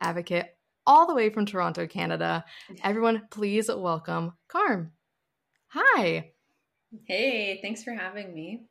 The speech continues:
Speaker 1: We're so happy to have you on. We have been loving a lot of your content recently, and we have really just been attracted to, like, all your social media. And we thought, you know, we haven't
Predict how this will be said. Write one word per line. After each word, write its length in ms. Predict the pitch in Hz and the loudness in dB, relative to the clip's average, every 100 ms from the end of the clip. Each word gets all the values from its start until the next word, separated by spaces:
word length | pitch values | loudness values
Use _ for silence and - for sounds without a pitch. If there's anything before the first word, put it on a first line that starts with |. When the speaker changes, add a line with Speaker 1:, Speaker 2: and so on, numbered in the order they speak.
| _ _ | _ _
Speaker 1:
We're 240 | 214 262 | 0 0
so 220 | 294 - 269 | 0 -4 -2
happy 260 | 262 262 | 0 -2
to 80 | 277 | -4
have 180 | 254 277 | -4 -4
you 140 | 294 | -2
on. 480 | 349 427 208 170 170 - - | 0 0 0 -2 -6 -12 -8
We 500 | 214 202 240 269 302 | -6 0 2 2 0
have 380 | 254 - 254 208 | -4 2 4 6
been 260 | 220 220 - | 4 4 0
loving 460 | 202 196 180 190 | 2 4 2 2
a 60 | 190 | 2
lot 180 | 180 175 | 2 2
of 40 | |
your 120 | 175 | 0
content 400 | 175 170 165 180 | -2 -4 -4 -4
recently, 440 | 190 170 - 185 180 | -4 -6 -4 -4 -2
and 220 | 180 175 | -2 -2
we 140 | 180 | -2
have 400 | 180 170 180 170 180 180 | -2 0 0 -2 -6 -2
really 300 | 185 208 202 | 0 0 0
just 220 | 190 180 | -4 -4
been 80 | 175 | -4
attracted 480 | 170 160 160 170 | -2 -4 -4 -8
to, 80 | - | -8
like, 200 | 170 165 - - | -8 -8 -6 0
all 220 | 175 175 | 0 0
your 160 | 175 | -2
social 280 | 170 175 - | -6 -8 -8
media. 460 | 170 160 170 170 - | -8 -4 -2 -2 -2
And 320 | 170 170 170 | -4 -4 -6
we 100 | 170 | -8
thought, 420 | 170 170 165 165 - _ | -8 -2 0 0 -4 _
you 100 | 202 | -6
know, 100 | 180 | -6
we 520 | - 175 214 285 277 | -8 -4 0 0 0
haven't 680 | - - 170 190 202 202 - | -4 -4 -2 0 -2 -4 -14